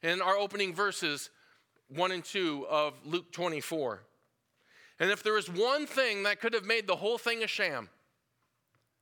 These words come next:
the account of Jesus, the message of the gospel, his discipleship, his teaching, everything.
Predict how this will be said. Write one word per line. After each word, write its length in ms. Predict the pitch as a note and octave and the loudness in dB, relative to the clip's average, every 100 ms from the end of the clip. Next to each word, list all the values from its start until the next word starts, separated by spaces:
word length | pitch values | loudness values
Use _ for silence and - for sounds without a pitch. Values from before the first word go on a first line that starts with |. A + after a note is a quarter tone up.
| _ _ _ _ _ _ | _ _ _ _ _ _
the 100 | C#3 | -4
account 320 | D3 G3+ G3+ | 2 2 2
of 100 | E3+ | -2
Jesus, 580 | D3+ G#3 G#3 A3+ - - _ _ _ _ _ _ A#2+ | -4 -4 -4 -8 -8 -14 _ _ _ _ _ _ -8
the 100 | D#3+ | 0
message 400 | G3 - G#3 G#3 | 0 0 -2 -2
of 80 | |
the 80 | F#3+ | 0
gospel, 600 | F3+ G3 G3+ - G#3+ A3+ - _ _ _ _ _ _ _ _ | 2 0 -2 -6 -6 -6 -10 _ _ _ _ _ _ _ _
his 200 | B2+ D#3+ | -8 -8
discipleship, 800 | C3 C#3 G#3 G#3+ G#3+ G#3 A3 A3 | -6 -2 2 2 0 -4 -4 -4
his 140 | E3 - | -6 -12
teaching, 560 | - A3 A3 A3+ A3+ A3 - - | -6 -6 -2 -4 -6 -10 -14 0
everything. 480 | F#3+ F#3 D3+ A#2 | 0 0 -4 -8